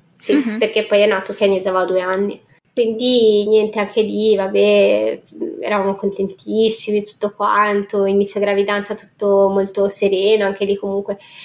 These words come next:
Speaker 1: ero navigata, <laughs> ero tranquilla,
Speaker 2: Mm.
Speaker 1: anche lì sono stata benissimo, non ho avuto nessun genere di problema,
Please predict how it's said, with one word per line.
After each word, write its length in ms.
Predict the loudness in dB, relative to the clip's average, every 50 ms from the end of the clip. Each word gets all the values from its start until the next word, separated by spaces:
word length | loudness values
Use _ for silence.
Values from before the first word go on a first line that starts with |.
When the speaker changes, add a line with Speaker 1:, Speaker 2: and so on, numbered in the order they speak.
| -20 -20 -14 -6
Speaker 1:
ero 160 | -2 0 2
navigata, 640 | 2 2 2 2 0 0 0 -2 0 0 -2 -2 -2 -2 -4 -4 -4 -4 -6
<laughs> 520 | -8 -10 -10 -10 -10 -10 -8 -8 -8 -4 -2
ero 220 | 0 2 2 0
tranquilla, 960 | 0 -2 -2 -2 -2 -2 -2 0 0 2 2 4 4 4 4 4 4 4 4
Speaker 2:
Mm. 40 | 2
Speaker 1:
anche 260 | 2 -2 -4 -4 -4
lì 120 | -4 -4 -6
sono 140 | -8 -8
stata 300 | -8 -6 -6 -4 -2 0
benissimo, 520 | 2 2 4 4 4 4 2 0 -2 -2 0
non 120 | 0 2 2
ho 60 | 2
avuto 240 | 0 0 0 0 0
nessun 260 | -2 0 0 -2 0
genere 320 | 0 2 2 0 0 0
di 100 | -2 -4
problema, 880 | -4 -4 -4 0 2 2 2 4 2 2 0 0 0 0 0 -2 -2 -4